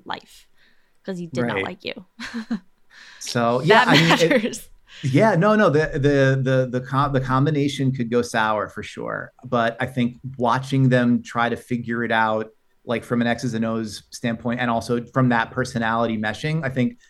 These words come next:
Speaker 2: that's gonna be a really interesting thing to watch over the course of the next few months. Like, if they're, if they go, come out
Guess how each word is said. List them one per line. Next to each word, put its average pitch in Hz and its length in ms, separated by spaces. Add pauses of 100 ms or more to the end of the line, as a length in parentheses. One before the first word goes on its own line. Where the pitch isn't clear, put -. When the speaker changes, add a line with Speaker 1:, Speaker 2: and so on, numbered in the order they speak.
(140)
Speaker 2:
that's 123 180
gonna 120 160
be 120 80
a 117 80
really 117 240
interesting 113 480
thing 113 200
to 104 100
watch 104 480
over 110 180
the 107 60
course 110 240
of - 40
the 120 60
next 110 200
few 117 220
months. 110 280
Like, 110 240 (260)
if 135 160
they're, 143 440 (180)
if 139 320
they 156 80
go, 139 140
come 143 200
out 123 120